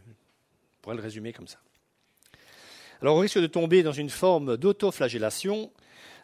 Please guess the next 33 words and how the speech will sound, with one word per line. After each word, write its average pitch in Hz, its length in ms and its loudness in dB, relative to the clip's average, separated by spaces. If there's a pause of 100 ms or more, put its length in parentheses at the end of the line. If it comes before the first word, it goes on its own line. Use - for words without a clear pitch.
l'un 180 140 2
des 208 100 4
principaux 175 420 -2
obstacles 175 400 -2
à - 20 0
la 135 100 4
foi 139 200 -6
en - 20 -4
l'existence 120 420 -6
de 117 80 -6
Dieu, 156 220 -6
c'est 165 220 0
nous, 165 200 -6
ce - 140 -8
sont 143 240 -8
les 127 80 -4
chrétiens 151 400 -6
que 147 160 -6
nous 127 140 -8
sommes 175 460 -4 (120)
ou 196 280 -8 (440)
ne 101 60 -16
semblons 123 340 -12
pas 98 180 -6
être. - 360 -20 (960)
En 135 80 -2
effet, 208 180 0
si - 120 -4
le 202 60 -4
christianisme 175 680 0
détient 233 500 0
la 185 100 4
vérité, 160 580 -2